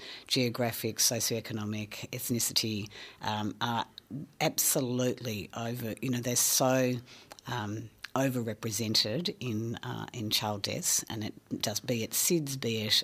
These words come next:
uh, medical conditions, access to medications and so forth,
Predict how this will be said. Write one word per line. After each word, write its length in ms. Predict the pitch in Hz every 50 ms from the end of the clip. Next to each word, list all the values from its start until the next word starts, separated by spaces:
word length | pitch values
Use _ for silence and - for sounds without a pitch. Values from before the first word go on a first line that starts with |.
| - -
uh, 80 | 104 110
medical 440 | 120 123 123 117 127 - - 127
conditions, 720 | 110 - 117 107 107 113 - - 117 107 107 107 104 -
access 400 | - 101 - - - 117 110 -
to 100 | - -
medications 680 | 123 107 98 101 - - 110 104 101 - - 113 - -
and 100 | 113 -
so 180 | - 107 104
forth, 320 | 98 - - 101 - -